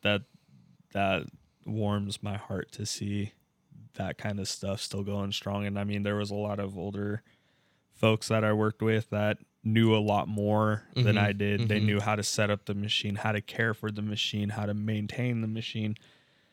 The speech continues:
Speaker 1: And a lot of people don't realize that lathes are still going strong, man. I, I know the one we live, we worked with that Deering was from, like, the twenties or thirties.
Speaker 2: Oh,
Speaker 1: And
Speaker 2: yeah.
Speaker 1: we were still using it.
Speaker 2: Yeah.
Speaker 1: And then, you know, me being a mechanic now,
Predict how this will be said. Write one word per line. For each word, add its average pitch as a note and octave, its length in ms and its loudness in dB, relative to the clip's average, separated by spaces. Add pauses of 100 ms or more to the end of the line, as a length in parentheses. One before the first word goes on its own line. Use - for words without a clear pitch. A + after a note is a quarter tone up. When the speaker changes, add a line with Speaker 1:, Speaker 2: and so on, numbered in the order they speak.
(140)
Speaker 1:
And G#2+ 120 0
a G#2+ 40 4
lot G#2+ 180 4
of G#2 60 -2
people G#2+ 300 0
don't G#2 380 -2
realize G#2 540 0
that G2+ 280 0 (760)
lathes G#2+ 760 2
are G#2 120 0
still G#2 340 2
going G2 320 2
strong, G2+ 360 0
man. G2+ 180 2
I, G#2 220 2
I G2 80 -2
know A#2+ 220 6
the A2+ 80 4
one A2+ 240 4
we G#2+ 100 2
live, A2 380 2
we A2 160 -2
worked A2+ 320 2
with A2+ 240 2
that G2+ 200 0
Deering A2 340 4
was G#2 120 0
from, G#2+ 220 -2
like, G2 160 -4
the F#2 80 -10
twenties G#2 440 0
or F#2 80 -4
thirties. G2 640 -2 (480)
Speaker 2:
Oh, A2+ 140 2
Speaker 1:
And G#2 120 2
Speaker 2:
yeah. G#2 140 2
Speaker 1:
we G#2 80 4
were - 80 -2
still A2 500 4
using G2 440 -2
it. F#2 200 -4 (360)
Speaker 2:
Yeah. G#3 260 0 (200)
Speaker 1:
And G#2+ 160 -2
then, G#2+ 320 4
you A2+ 100 2
know, A2 200 4
me A2 180 4
being G#2+ 300 2
a G2+ 40 0
mechanic A2 540 -2
now, A2 640 2